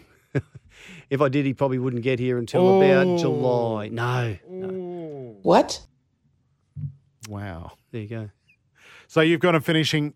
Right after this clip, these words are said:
Speaker 2: in the eighth, at eighth
Speaker 1: Yeah,
Speaker 2: spot.
Speaker 1: eighth spot. I'll give him eight. So Sats can start with that when he continues on next week.
Speaker 2: <laughs> I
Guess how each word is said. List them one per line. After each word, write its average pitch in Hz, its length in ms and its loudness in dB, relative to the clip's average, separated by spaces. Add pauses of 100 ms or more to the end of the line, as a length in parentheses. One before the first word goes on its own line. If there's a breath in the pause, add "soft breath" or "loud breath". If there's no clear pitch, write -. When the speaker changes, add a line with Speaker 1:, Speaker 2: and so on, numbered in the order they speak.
(120)
Speaker 2:
in 151 120 -4
the 143 100 0
eighth, - 380 -4 (580)
at 143 140 0
eighth 127 160 0
Speaker 1:
Yeah, 269 140 6
Speaker 2:
spot. - 220 0
Speaker 1:
eighth 208 160 4
spot. 113 300 -4 (240)
I'll 185 120 4
give 143 160 0
him 117 100 -2
eight. 113 240 -4
So 156 140 0
Sats 190 320 2
can 143 120 -2
start 143 280 2
with 131 100 -2
that 135 160 0
when 131 100 -4
he 123 60 -2
continues 117 480 -2
on 110 140 -2
next - 280 2
week. 110 160 0
Speaker 2:
<laughs> 170 140 4
I 160 160 2